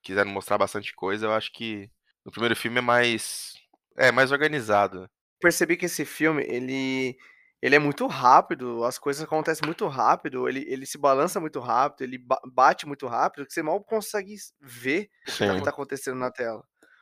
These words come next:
Speaker 2: O primeiro faz isso melhor, realmente.
Speaker 1: É, tipo, aquela cena na casa da Tia May, aquela treta que tem lá, é, tipo, é, tem, é quase um plano de sequência, aquela cena de luta.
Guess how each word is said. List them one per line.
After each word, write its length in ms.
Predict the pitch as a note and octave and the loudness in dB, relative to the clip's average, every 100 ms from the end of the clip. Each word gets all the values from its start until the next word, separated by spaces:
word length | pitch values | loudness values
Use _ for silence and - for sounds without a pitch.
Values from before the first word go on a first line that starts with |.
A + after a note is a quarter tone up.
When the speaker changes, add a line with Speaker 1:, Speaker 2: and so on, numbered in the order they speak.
| _ | _
Speaker 2:
O 80 | B2+ | -12
primeiro 260 | C#3 C3 C#3 | -6 -2 0
faz 180 | E3+ C#3+ | 0 -2
isso 160 | C#3+ | -4
melhor, 360 | D#3 E3+ E3 B2 | -6 -4 -2 -2
realmente. 400 | A#2+ C3+ C3+ A#2+ | -6 -10 -4 6
Speaker 1:
É, 120 | B2 | 8
tipo, 160 | A#2 - | 8 10
aquela 320 | A2+ - B2+ | 10 12 10
cena 240 | B2+ C3 A#2 | 10 10 10
na 120 | A2+ | 8
casa 400 | - G#2+ G#2+ G2+ | 8 10 10 10
da 100 | G2 | 4
Tia 220 | G2 - F#2+ | 4 4 4
May, 220 | G2 G#2 | 4 4
aquela 300 | - F#2+ F#2+ | 0 -2 -2
treta 320 | - G2+ G2 | -2 -2 -2
que 60 | - | -8
tem 160 | F#2+ F#2+ | -6 4
lá, 380 | G#2 C3+ A2 - | 8 8 8 4
é, 60 | |
tipo, 200 | - - | -6 -2
é, 60 | F#2+ - | -2 -2
tem, 160 | - G2+ | -4 -2
é 60 | G#2 | 2
quase 260 | A2 B2 | 4 4
um 40 | D#3+ | 2
plano 180 | F3+ | -4
de 60 | F3+ | -4
sequência, 520 | G#3+ - C#3+ C#3 - | -8 -2 -2 -2 -8
aquela 220 | G2+ G2+ | -8 -8
cena 220 | F#2+ G2 G2 | -8 -10 -12
de 80 | G2 | -16
luta. 180 | G2 | -18